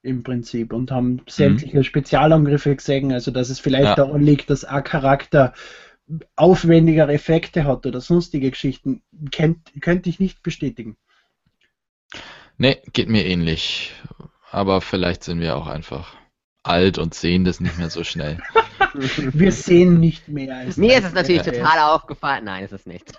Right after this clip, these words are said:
Speaker 3: <laughs>
Speaker 1: Ich, ich, ich bin Filmfan, dementsprechend sehe ich nicht mehr als vierundzwanzig F P S. Alles ist okay. <laughs>
Speaker 2: Habt ihr mal online gespielt?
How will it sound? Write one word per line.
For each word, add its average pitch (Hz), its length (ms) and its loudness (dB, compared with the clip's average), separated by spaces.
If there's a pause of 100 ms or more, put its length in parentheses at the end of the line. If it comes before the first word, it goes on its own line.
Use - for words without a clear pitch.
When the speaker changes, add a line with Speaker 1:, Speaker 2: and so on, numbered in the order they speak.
(140)
Speaker 3:
<laughs> - 800 -8
Speaker 1:
Ich, 180 200 -6
ich, 190 200 -8
ich 196 120 2
bin 208 160 2
Filmfan, 196 800 4
dementsprechend 165 600 2
sehe 175 300 2
ich - 80 -4
nicht 180 240 0
mehr 151 140 -2
als 143 120 -4
vierundzwanzig 143 840 -2
F 123 200 -10
P 117 140 -8
S. 113 220 -8
Alles 165 280 -2
ist 147 200 -6
okay. 139 360 0 (400)
<laughs> - 680 -6 (1800)
Speaker 2:
Habt - 200 -2
ihr 107 100 2
mal 92 140 2
online 123 340 2
gespielt? 175 420 -4